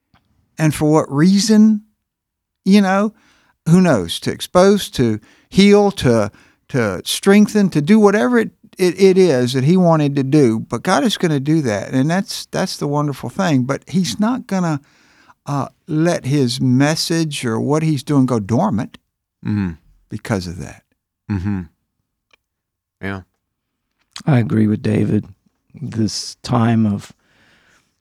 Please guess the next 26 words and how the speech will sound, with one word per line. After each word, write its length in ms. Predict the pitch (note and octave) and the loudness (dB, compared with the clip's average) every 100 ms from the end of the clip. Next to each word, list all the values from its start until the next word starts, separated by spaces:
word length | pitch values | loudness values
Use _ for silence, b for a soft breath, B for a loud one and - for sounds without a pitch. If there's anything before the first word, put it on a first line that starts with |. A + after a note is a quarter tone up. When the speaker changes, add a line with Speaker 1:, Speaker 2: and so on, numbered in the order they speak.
| _ - - | _ -20 -4
Speaker 3:
being 260 | - A2+ G#2+ | 2 2 0
separated 920 | - C3 - A#2 A#2 A2+ A2+ A2+ G#2+ | 0 -2 2 0 2 2 2 2 0
or 220 | G2+ - | -2 0
isolated, 960 | B2+ B2 - A#2+ A#2 A#2 A#2 A2 G2+ - _ _ _ | 2 0 -2 -4 0 0 0 -4 -6 -16 _ _ _
um, 400 | - G#2+ G2 G#2 F#2+ _ - | -10 -6 -4 -6 -10 _ -4
F 200 | A2+ A#2 | -4 -2
O 60 | |
C 240 | G#2+ A#2 G#2+ | -4 -2 -2
is 160 | A2 | -2
not 340 | A2 G#2+ A2 F#2+ | -4 -4 -6 -6
that. 540 | G2+ G#2 - - - - _ B2 | -4 -4 -6 -10 -20 -20 _ -12
Uh, 180 | G2+ G#2 | -10 -8
we 120 | A#2 | -8
found 460 | - A#2 A2+ A2+ G2+ | -6 -4 -2 -2 -4
technology 720 | A#2+ - G#2+ A2 A2+ A#2 - | -8 -4 -4 -4 -6 -8 -10
to, 280 | - A2 G2+ _ _ _ | -10 -10 -12 _ _ _
to 80 | A2 | -8
help 380 | G2 A2 G#2 - | -4 -2 -4 -8
and 140 | G2+ | -10
to 100 | - | -8
reach 280 | G#2+ G#2+ - | -6 -6 -6
out. 260 | G#2+ G#2+ | -4 -2
And 140 | G#2+ A2+ | 0 0
this 120 | G#2+ | -2
podcast 720 | - A2+ A2+ - A2 G#2 - | -2 -2 -2 -4 -8 -8 -12
is 180 | G2+ - | -14 -14